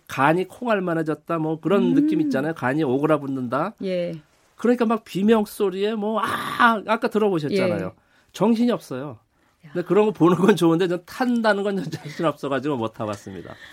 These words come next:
Speaker 2: 아까 소리를 들어보니까 우리 노-, 놀이공원에서 나는 소리나 저기서 나는 소리나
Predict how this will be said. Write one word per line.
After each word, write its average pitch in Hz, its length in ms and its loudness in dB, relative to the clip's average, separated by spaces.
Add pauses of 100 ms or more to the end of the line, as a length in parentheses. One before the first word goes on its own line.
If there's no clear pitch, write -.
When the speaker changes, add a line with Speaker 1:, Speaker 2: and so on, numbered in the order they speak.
Speaker 2:
아까 190 340 -2
소리를 285 380 -2
들어보니까 175 640 -6
우리 196 280 0
노-, 185 400 -2
놀이공원에서 180 720 -4
나는 156 240 -4
소리나 170 440 -8 (160)
저기서 185 320 -6
나는 165 200 -6
소리나 165 340 -10